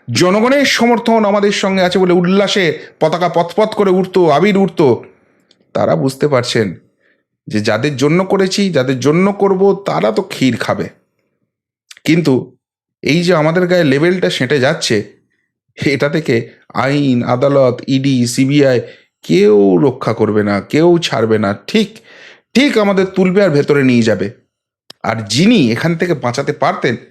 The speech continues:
তার actually কিচ্ছু করার নেই। তিনি চেষ্টাটা হয়তো করবেন, একটু ডিলে করবেন, কিন্তু ultimately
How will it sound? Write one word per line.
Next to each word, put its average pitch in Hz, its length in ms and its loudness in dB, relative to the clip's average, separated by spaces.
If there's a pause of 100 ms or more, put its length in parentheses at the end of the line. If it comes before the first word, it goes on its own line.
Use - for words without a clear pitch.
(540)
তার 117 360 -2
actually 120 580 -2 (280)
কিচ্ছু - 340 -4
করার 104 260 0
নেই। 87 180 -6 (540)
তিনি 120 160 -2
চেষ্টাটা 214 600 -2
হয়তো 185 240 0
করবেন, 165 440 -2 (300)
একটু - 280 -2
ডিলে 143 400 0
করবেন, 160 380 0 (360)
কিন্তু 127 300 -2 (100)
ultimately 175 560 0